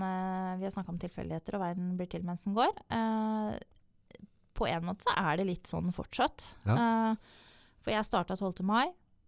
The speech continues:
Speaker 1: Utgangspunktet mitt var å hjelpe folk, eh, som kanskje strever med ulike ting,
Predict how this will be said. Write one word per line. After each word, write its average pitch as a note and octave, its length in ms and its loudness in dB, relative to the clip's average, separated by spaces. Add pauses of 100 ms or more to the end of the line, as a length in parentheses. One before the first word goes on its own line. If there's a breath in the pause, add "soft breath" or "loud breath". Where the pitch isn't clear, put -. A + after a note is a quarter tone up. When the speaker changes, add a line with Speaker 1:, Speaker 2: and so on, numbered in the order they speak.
(100)
Speaker 1:
Utgangspunktet F3 600 -2
mitt A3 180 -2
var G3+ 280 0 (120)
å F#3+ 180 0
hjelpe F#3 420 -4
folk, - 360 -2 (500)
eh, G#3+ 220 2
som G#3 480 2 (440)
kanskje F#3 840 -2
strever F3 460 -2
med F3 220 0
ulike E3 180 -6
ting, C#4+ 140 -2